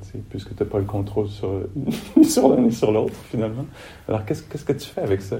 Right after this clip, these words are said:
Com-, comment tu pratiques avec ça ? Quel est, qu'est-ce que tu fais avec la pleine conscience de ça ? Ok, qu'est-ce » Et donc, cette personne-là me dit ça, me dit, je, me dit, « Lâche prise, lâche prise, lâche prise.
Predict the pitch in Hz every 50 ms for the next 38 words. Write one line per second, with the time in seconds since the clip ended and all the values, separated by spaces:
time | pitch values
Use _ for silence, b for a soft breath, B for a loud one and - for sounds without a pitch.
0 | - - - 104 101 101 - 117 127 127 127 - - - 123 117 123 - - 135
1 | 135 - 101 98 98 - - 98 - - - - 139 139 135 127 - b b b
2 | b b b - - - - 127 - - - 139 135 113 101 - 107 104 - 107
3 | 101 101 101 101 101 101 101 - 104 104 101 101 101 101 - - 127 131 - -
4 | - - - - - - - - B B B B B B B B B - 101 101
5 | 107 104 101 104 101 95 - 101 101 - - 104 107 123 135 143 131 110 120 143
6 | 147 - - - 160 170 156 117 98 95 104 110 107 101 98 - - - 104 110
7 | - 104 131 123 - 143 143 - - 208 226 226 175 139 - - 160 160 - 190
8 | 202 202 175 139 127 156 165 160 - - 190 185 151 127 -